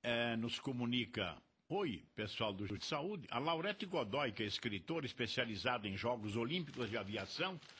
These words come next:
nossa autora, inclusive do livro O Sonho que Criou Asas, sobre Santos Dumont, pede que se divulgue ser hoje o centenário de nascimento do Major Silvio de Magalhães Padilha,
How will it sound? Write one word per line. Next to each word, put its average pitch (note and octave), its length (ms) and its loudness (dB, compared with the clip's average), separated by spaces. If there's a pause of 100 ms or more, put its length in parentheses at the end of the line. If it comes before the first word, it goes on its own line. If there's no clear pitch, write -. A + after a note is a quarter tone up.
(160)
nossa A#2 380 -2
autora, A2 500 -2
inclusive A#2 560 0
do C3+ 140 0
livro A#2 420 0
O G#2+ 80 -2
Sonho D#3 640 0 (280)
que A#2+ 120 0
Criou A#2 440 0
Asas, B2+ 360 0
sobre G2+ 240 -2
Santos - 320 0
Dumont, D#3+ 380 -2 (400)
pede C#3 300 2
que - 100 -2
se F3 140 2
divulgue E3 440 0
ser F3+ 240 2
hoje F3+ 360 4
o A2+ 80 2
centenário F3+ 840 2
de D#3 140 0
nascimento D3+ 640 0 (240)
do C3 140 2
Major C3+ 420 4
Silvio F#3+ 540 0
de E3 100 2
Magalhães D3+ 540 2
Padilha, A2 680 0